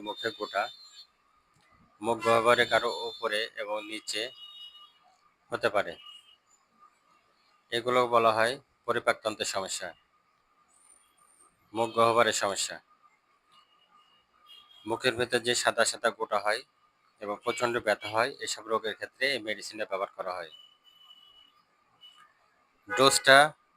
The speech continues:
ছোট এবং বড় সবাইকে ব্যবহার করা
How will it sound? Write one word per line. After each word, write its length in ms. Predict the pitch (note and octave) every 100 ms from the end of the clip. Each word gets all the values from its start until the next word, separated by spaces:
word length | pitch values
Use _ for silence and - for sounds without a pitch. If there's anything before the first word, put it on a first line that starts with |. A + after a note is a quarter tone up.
| _ _ _ _ _ _ _ _ _ _ _ _ - -
ছোট 200 | - C3 C#3+ C3
এবং 140 | B2+ B2+ A#2
বড় 140 | A#2 A#2+
সবাইকে 280 | A2+ A2+ A#2 G#2+
ব্যবহার 260 | G2+ A2 -
করা 160 | A2+